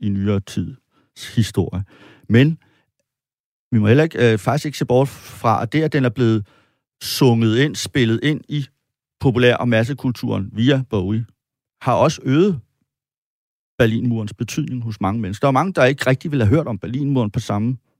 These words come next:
måde, faktisk. Øh, hvis det ikke har været for den skidesang, var jeg lige ved at sige. Altså, det er ret utroligt. Så der er også noget med, altså, det er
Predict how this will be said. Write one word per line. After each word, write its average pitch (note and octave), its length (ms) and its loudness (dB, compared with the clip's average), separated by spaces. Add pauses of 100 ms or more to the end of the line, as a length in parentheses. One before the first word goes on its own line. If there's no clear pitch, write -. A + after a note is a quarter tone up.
måde, A2 360 2
faktisk. G#2 540 -4 (840)
Øh, G#2 380 6
hvis G#2 120 -2
det A2 100 -4
ikke A#2 120 -2
har A#2 40 2
været G#2 120 0
for - 100 -4
den A2 240 -2 (340)
skidesang, A2+ 640 0
var A#2+ 60 -4
jeg A2+ 60 2
lige G#2 120 -2
ved A2 60 -4
at G2 60 -4
sige. G2+ 240 -6 (140)
Altså, G2 280 -2
det C3+ 140 -4
er C3 40 0
ret B2 160 0
utroligt. B2+ 420 -4 (420)
Så B2 100 -4
der B2+ 100 2
er B2 40 6
også D3 280 4
noget E3 160 2
med, D#3+ 120 2
altså, A2+ 320 0
det D#3+ 80 -10
er - 20 -8